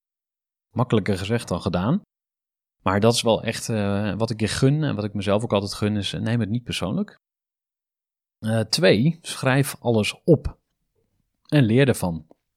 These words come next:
En dit is een essentiële, want, eh, als je niet weet welke bezwaren je klanten hebben, kan je daar dus ook niet van groeien. Als jij wil groeien als ondernemer, moet je feedback krijgen.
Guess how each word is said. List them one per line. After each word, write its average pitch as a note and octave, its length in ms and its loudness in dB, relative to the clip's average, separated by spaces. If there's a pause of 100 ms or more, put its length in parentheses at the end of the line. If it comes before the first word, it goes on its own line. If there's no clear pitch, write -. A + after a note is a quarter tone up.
(520)
En G#2+ 140 -2
dit B2+ 180 2
is A#2 100 2
een A2+ 120 2
essentiële, A2+ 580 0
want, G#2 360 0 (840)
eh, G#2 320 -4
als A#2 200 -2
je A#2+ 60 0
niet C3 240 2
weet G#2 260 2
welke G2+ 260 2
bezwaren G#2 340 -4
je F2 100 -6
klanten C3+ 340 -2
hebben, B2+ 300 -2 (920)
kan B2+ 160 6
je C3+ 60 8
daar A2+ 120 6
dus G#2 140 0
ook A2 120 -2
niet A2 180 -2
van G2+ 140 -4
groeien. G#2 500 2 (140)
Als A2 180 -6
jij A#2 120 0
wil G#2+ 220 -2
groeien F3 400 -2
als G2 100 0
ondernemer, F#2+ 440 -2
moet A#2 160 0
je A2 100 -4
feedback G#2 440 0
krijgen. E2 580 -10